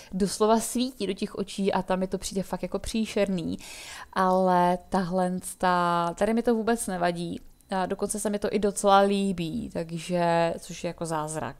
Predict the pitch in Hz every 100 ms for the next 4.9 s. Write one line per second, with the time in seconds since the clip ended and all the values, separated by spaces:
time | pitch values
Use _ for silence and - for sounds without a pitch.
0 | - - 151 156 - - - - - -
1 | - - 175 175 165 180 170 165 165 160
2 | 165 - 165 - 165 - 151 - - 165
3 | 175 190 185 - - 185 185 190 180 160
4 | 180 180 180 - 185 175 170 165